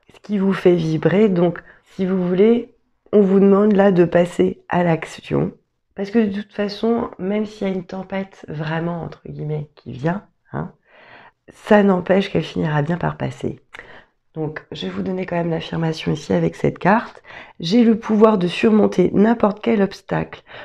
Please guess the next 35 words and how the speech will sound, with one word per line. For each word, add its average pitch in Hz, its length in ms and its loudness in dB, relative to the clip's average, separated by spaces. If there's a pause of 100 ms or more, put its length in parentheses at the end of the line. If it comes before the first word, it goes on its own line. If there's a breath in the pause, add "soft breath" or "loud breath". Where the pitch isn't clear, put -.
(120)
Peu 240 220 4
importe 220 380 4
ce - 100 -2
qui - 240 0
arrive, 175 480 2
je 170 160 -4
peux 180 320 0
être 226 280 2
fort, - 540 0
confiant 165 680 -2
et 156 120 -2
je 147 140 -4
peux - 440 -6
agir 160 520 -2 (100)
par 123 180 -10
moi-même. » 143 540 -4 (680)
D'ailleurs, 147 480 -6
hein, 170 220 -4
de 160 140 -2
l'enfermement, 160 1080 -4
on 202 120 -6
vous 196 140 -6
propose 175 520 -8 (300)
de 143 180 -6
partir - 460 -6
ailleurs, 156 400 -6
hein, 170 100 -10
découvrir 156 480 -10
quelque - 240 -16
part - 180 -16
peut-être - 320 -12
aussi - 180 -14
de 185 60 -10
nouveaux 165 340 -8
horizons, 143 500 -6